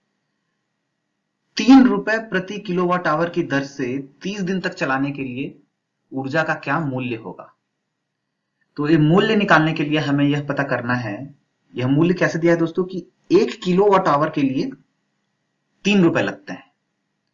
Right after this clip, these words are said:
तो सबसे पहले अगर हम यह पता कर लें कि कितने किलोवाट आवर हम इन तीस दिनों में यूज़ कर रहे हैं, उपयोग कर रहे हैं, तो हम उतने किलोवाट आवर को गुन-, अ, गुना कर लेंगे तीन रुपए से, तो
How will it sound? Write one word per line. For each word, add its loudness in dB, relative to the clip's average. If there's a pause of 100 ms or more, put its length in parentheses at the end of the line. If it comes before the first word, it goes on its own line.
(560)
तो -10
सबसे -8
पहले 2
अगर 2
हम 2
यह 2
पता -2
कर -2
लें -4
कि -10 (100)
कितने 0
किलोवाट 0 (100)
आवर 0
हम 0
इन -2
तीस -6
दिनों 2
में 2
यूज़ 0
कर -4
रहे -10
हैं, -8
उपयोग -2
कर -6
रहे -12
हैं, -20 (520)
तो 0
हम 0
उतने -2
किलोवाट 0
आवर -2
को -10 (1600)
गुन-, 0
अ, -8
गुना 4
कर 2
लेंगे -4
तीन 2
रुपए -2
से, -8
तो -8